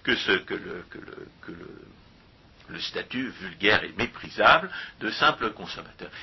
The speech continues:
Il est évident que les socialistes qui tiennent le discours citoyen, si vous leur faites cette proposition, jamais ils ne l'accepteront. Jamais ils l'accepteront, et c'est ça qui les démasque comme des imposteurs et comme des, et comme des usurpateurs.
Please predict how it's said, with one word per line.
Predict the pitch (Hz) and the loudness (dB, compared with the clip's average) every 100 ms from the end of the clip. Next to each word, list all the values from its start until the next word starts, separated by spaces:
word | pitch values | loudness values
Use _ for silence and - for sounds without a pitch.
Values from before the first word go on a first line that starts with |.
| - | -2
Il | 185 185 | 6 8
est | 180 - | 8 6
évident | 165 131 120 127 110 - | 2 2 2 6 6 4
que | - | -6
les | 85 85 | -6 -4
socialistes | - 85 - 90 87 - | -6 -6 -8 -8 -10 -12
qui | - | -16
tiennent | - 92 85 | -2 -2 0
le | 85 | -6
discours | 85 - - - | -8 -14 -14 -14
citoyen, | - - 98 127 247 - - | -14 -8 -2 4 4 4 -4
si | - - | -4 0
vous | 160 | 8
leur | 151 139 | 10 10
faites | - 110 | 10 2
cette | - 92 | 2 -4
proposition, | - - 90 90 95 214 233 - | -4 -10 -8 -6 0 2 2 0
jamais | - - 139 131 160 226 - - | 4 8 10 10 8 6 2 -10
ils | 120 110 | -8 -4
ne | 110 | 0
l'accepteront. | 110 117 - 156 185 180 165 - - - - - - - | 2 0 -4 -6 -4 -4 -6 -14 -20 -20 -20 -20 -20 -10
Jamais | 110 131 123 127 | 4 6 8 10
ils | |
l'accepteront, | 107 95 113 - 139 190 | 10 6 2 2 2 4
et | 156 | 2
c'est | 131 147 | 2 2
ça | 139 233 | 6 8
qui | 220 151 | 8 4
les | 143 143 | 6 6
démasque | 107 120 196 170 131 - - - - - | 6 8 10 12 8 6 -8 -12 -12 -2
comme | - 92 | 2 4
des | 85 85 | 6 8
imposteurs | 90 - 180 175 247 254 - - | 8 6 4 6 10 10 8 4
et | - 214 | 8 8
comme | - 190 165 | 8 6 6
des, | 139 135 117 117 104 - | 0 0 0 -2 -4 -2
et | 120 | -2
comme | - 143 127 | 2 2 2
des | 104 101 95 | -2 -8 -8
usurpateurs. | 90 90 - 101 - | -12 -12 -14 -16 -16